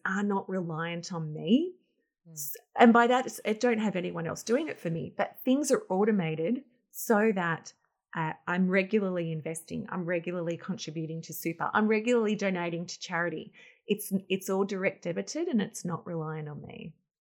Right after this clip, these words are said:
Speaker 2: Therefore, you're not making the emotional decision. It's not dependent on whether I'm having a good day or a
Speaker 1: Yeah.
Speaker 2: crap day or whether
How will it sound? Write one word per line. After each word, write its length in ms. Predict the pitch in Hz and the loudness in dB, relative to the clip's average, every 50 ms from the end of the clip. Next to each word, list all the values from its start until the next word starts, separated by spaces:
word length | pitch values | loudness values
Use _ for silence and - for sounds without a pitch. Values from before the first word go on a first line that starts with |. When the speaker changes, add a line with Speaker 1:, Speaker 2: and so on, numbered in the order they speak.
| _ _ _ _ - - - _ _ | _ _ _ _ -20 -20 -20 _ _
Speaker 2:
Therefore, 320 | - 175 165 - - 147 143 | 2 2 2 2 0 0 0
you're 100 | 143 139 | 0 0
not 160 | 143 160 160 | -2 -2 0
making 380 | 147 139 139 - - 151 147 | 0 0 0 -2 -4 -4 -2
the 100 | 143 143 | -2 -2
emotional 460 | 143 139 139 139 139 - - 156 143 135 | -2 -2 -2 -2 -2 -2 -2 -2 -2 -2
decision. 400 | - 151 - - 147 139 143 143 | -4 -6 -6 -6 -4 -4 -4 -4
It's 140 | 165 - - | -4 -4 -4
not 120 | 185 175 | -4 -4
dependent 380 | - - - 170 156 151 151 151 | -4 -4 -4 -2 -2 0 -2 -2
on 80 | 147 | -2
whether 180 | 143 143 143 139 | -2 -4 -2 -2
I'm 140 | 143 143 143 | -4 -4 -4
having 220 | 147 143 143 147 147 | -4 -4 -4 -4 0
a 40 | 185 | 4
good 160 | 185 190 185 | 6 6 8
day 80 | 185 233 | 6 6
or 40 | |
a 120 | 285 320 - | 6 6 4
Speaker 1:
Yeah. 60 | 156 | 2
Speaker 2:
crap 280 | 156 - - 180 - - | 2 0 0 0 0 0
day 280 | - 170 165 165 160 160 | -2 0 0 0 0 0
or 160 | 156 147 147 143 | -2 -2 0 0
whether 180 | 156 165 214 | 0 2 2